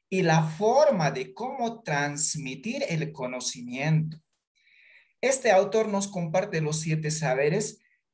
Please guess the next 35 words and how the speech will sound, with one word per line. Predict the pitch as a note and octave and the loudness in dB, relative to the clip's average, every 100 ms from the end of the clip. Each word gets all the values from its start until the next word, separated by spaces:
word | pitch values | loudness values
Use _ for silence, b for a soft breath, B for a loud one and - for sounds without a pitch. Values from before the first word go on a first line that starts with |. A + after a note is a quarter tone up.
| _ - | _ 0
para | E3 E3 E3 | 2 2 0
que | E3+ | 0
la | F#3 | 4
educación | G3+ G#3 G#3+ G#3+ C#4 C#4+ | 6 4 0 -2 -2 0
del | E3+ D#3+ | 2 2
futuro | D#3+ D#3+ - - B3 G#3+ G#3 | 0 -4 -6 -8 -2 -2 -2
sea | - G#3 G#3+ | -4 -4 -4
una | A3+ G3 | -2 -2
reflexión | D#3+ C3+ - C3+ - G3+ A#3+ - - | -2 -6 -8 -8 -2 0 0 -4 -6
acerca | D3 D#3 - F#3+ A3 A#3 B3+ B B _ | -4 -2 0 0 0 0 0 B B _
de | E3 D#3+ | 0 2
los | D#3 D#3 | 4 2
conocimientos | - C#3 C#3 - C#3 D3 G3 G3+ G3+ - | -2 -6 -6 -8 -6 -4 -4 -2 -4 -4
que | - D3+ | -8 -10
se | - | -10
viene | A#2+ C3+ C#3 | -10 -8 -10
posteriormente. | B2+ - C3 C3+ C#3+ D#3+ G#3 D#3 - | -12 -12 -6 -2 0 2 0 -2 -8
¿Y | F#3+ | -10
por | - A#3 A#3 | -4 -4 -4
qué | - E4 A3+ | -2 2 4
la | D3+ | 4
educación? | C3+ D3+ - F#3 G#2 - B B B - | 2 -2 -4 -4 -4 -10 B B B -6
Es | E3+ E3 | -4 -2
que | G3+ | 2
la | F#3+ | 6
educación, | F#3+ G3+ G#3 A#3 - D#4 A3 D#3 | 6 6 0 -2 2 2 2 2
nos | D#3 D#3+ | 2 0
dice, | - D#3+ | -4 -4
¿no? | D3 G3+ - B B _ - | 0 0 -2 B B _ 4
Es | C#4 C#4+ - | 4 4 -2
l-, | D3+ D#3 C#3+ C#3+ - | -10 -8 -10 -8 0
la | D#3 D3+ | 2 2
encargada | D3 D3+ D3+ G#3+ G#3 C#3+ | 0 0 2 4 4 4
de | E3+ G#3+ | 2 -2
fomentar | - - E3+ E3 D#3 D#3+ E3 D#3+ A#3+ | -8 -4 0 4 6 6 2 -2 0